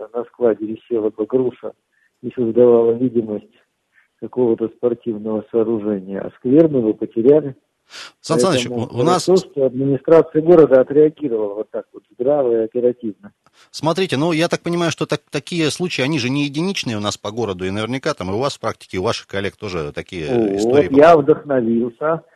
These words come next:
Speaker 1: Сейчас готовлю большой запрос на имя нового главы города Сергея Васильевича Изломина. Хочу обратить внимание, что у нас точно такая же ситуация. Металлургов шесть А, непонятная какая-то халабуда там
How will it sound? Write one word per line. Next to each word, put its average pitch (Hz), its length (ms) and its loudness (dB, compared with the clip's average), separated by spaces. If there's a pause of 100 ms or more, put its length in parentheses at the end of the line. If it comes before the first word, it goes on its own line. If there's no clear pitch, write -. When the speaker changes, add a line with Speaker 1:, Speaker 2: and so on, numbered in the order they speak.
(100)
Speaker 1:
Сейчас 175 500 0 (160)
готовлю 156 480 0
большой 120 460 0
запрос 123 600 -2 (220)
на 135 200 -4
имя 127 480 0 (600)
нового 131 360 -4
главы 117 300 0
города 110 600 0
Сергея 120 340 0
Васильевича 110 540 -4
Изломина. 117 540 0 (380)
Хочу 120 380 2
обратить 123 520 4
внимание, 135 560 2
что 131 140 -2
у - 20 2
нас 127 200 2 (120)
точно 165 440 4
такая 104 400 -4
же 101 180 -18
ситуация. - 460 -4
Металлургов 139 720 4
шесть 156 360 2
А, 113 280 -6 (920)
непонятная 135 760 2
какая-то 123 500 -16
халабуда 123 640 0
там 113 300 -6